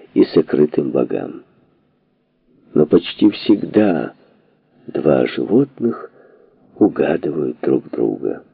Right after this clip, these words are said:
И даже ваша лучшая любовь есть только восторженный символ – и болезненный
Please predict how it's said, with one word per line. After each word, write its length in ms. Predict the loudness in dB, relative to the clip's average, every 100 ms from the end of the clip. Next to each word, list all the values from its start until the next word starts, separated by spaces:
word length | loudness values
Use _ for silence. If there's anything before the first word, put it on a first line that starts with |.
| _ _ _ _ _ _ _ _ _ _ _ _ _ _ _ _ _ _ -2
И 120 | 4
даже 300 | 6 6 4
ваша 300 | 2 2 4
лучшая 680 | 6 4 0 -4 4 6 6
любовь 480 | 4 2 2 2 0
есть 280 | -6 -6 -8 _
только 380 | -2 -2 -2 -6 -6 -20 -20 -20 -12 -2
восторженный 800 | -2 -2 2 4 4 2 -2 -4 -8 -6
символ – 540 | -6 -6 -8 -10 -12 _ _ _ _ _ _ _
и 100 | -2
болезненный 1300 | -2 2 2 6 6 4 2 0 0 -2 -2 -2 -4